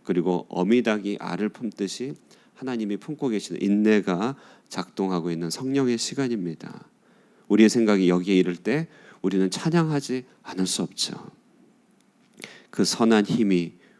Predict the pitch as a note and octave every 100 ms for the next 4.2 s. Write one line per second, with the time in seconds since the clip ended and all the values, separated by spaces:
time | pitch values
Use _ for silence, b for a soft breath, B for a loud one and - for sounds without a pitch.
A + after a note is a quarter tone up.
0 | b F#2 F#2+ F2+ - E2 - D#2 - D#2
1 | D2+ D2 _ b b b - G2 A2 A#2
2 | A2 G#2 A#2 D#3 - _ - F#2 F2 E2+
3 | D#2+ G2+ C3+ D3 _ - - - - -
4 | -